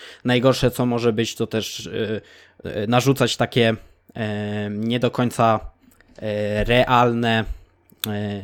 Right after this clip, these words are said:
nie do końca realny proces treningowy i później ta osoba, która nie jest w stanie go wykonać, bo podopieczni będą różni. Będą osoby, które chcą,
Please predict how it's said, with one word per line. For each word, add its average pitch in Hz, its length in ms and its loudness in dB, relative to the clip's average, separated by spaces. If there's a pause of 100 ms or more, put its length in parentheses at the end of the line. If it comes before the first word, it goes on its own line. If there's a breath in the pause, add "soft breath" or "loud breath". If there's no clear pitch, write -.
(120)
nie 135 160 2
do 143 100 6
końca 143 280 4
realny 151 320 6
proces 156 360 0
treningowy 151 720 2 (640 loud breath)
i 131 200 4
później 120 800 2 (100)
ta 123 140 4
osoba, 117 340 0
która 120 260 0
nie 143 180 4
jest 127 120 2
w - 40 -14
stanie 127 260 0
go 127 120 2
wykonać, 139 520 0
bo 175 260 2
podopieczni 160 580 2
będą 127 300 2
różni. 104 340 -2
Będą 151 300 2
osoby, 147 300 0
które 143 280 -2
chcą, 147 340 0